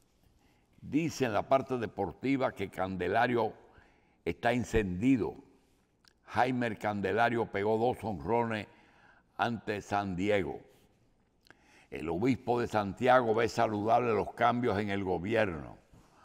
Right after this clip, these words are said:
Hay una ola de solicitudes para que hayan cambios. Reclaman a inavíe suspender licitaciones de pan y galletas para el desayuno escolar.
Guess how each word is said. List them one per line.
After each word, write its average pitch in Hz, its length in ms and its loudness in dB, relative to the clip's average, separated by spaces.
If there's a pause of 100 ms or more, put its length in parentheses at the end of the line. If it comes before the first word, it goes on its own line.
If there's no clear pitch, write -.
(640)
Hay 87 140 -4
una 92 280 -4
ola 104 480 0 (240)
de 117 380 0
solicitudes 101 960 -4
para 82 400 -4
que 82 140 -8
hayan 85 380 -4
cambios. 73 600 -4 (920)
Reclaman 120 720 4
a 117 100 2
inavíe 113 540 2
suspender 110 640 -2
licitaciones 113 880 -2
de 101 100 2
pan 117 280 2
y 117 120 -2
galletas 104 560 0
para 101 280 -2
el 98 120 -2
desayuno 98 560 -4
escolar. 78 640 -4